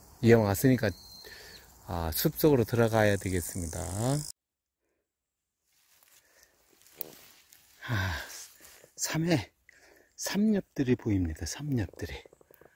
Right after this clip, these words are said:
하나, 둘. 아, 여기는 오행이고요. 삼엽이 둘, 둘, 셋.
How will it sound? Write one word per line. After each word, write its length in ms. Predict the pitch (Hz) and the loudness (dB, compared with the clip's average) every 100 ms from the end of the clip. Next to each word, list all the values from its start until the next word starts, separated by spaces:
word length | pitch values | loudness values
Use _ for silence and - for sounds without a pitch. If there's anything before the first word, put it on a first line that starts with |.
| _ _ _ | _ _ _
하나, 440 | - 110 104 82 69 | -10 -6 -4 -4 -8
둘. 340 | - - 110 92 71 - _ - - - - - - - - - - - - - - | -10 -4 -2 -4 -6 -16 _ -20 -20 -20 -20 -18 -20 -20 -20 -20 -20 -20 -20 -18 -10
아, 140 | 92 80 | -8 -6
여기는 460 | 85 95 131 151 120 - - - - - - - - - | -6 -2 0 0 0 -8 -14 -16 -18 -20 -20 -18 -16 -6
오행이고요. 960 | 110 110 92 110 104 92 - 87 107 123 | -2 0 2 0 0 -2 -2 -2 -2 -6
삼엽이 720 | - 160 143 123 120 139 123 _ _ - - - _ _ - | -8 -4 -2 -2 -2 -4 -4 _ _ -20 -20 -20 _ _ -12
둘, 420 | - 101 95 82 67 - - | -2 0 0 -2 -6 -16 -12
둘, 360 | - 107 98 80 - | -2 0 0 -4 -10
셋. 500 | - - 107 110 95 | -18 -12 -4 -2 -2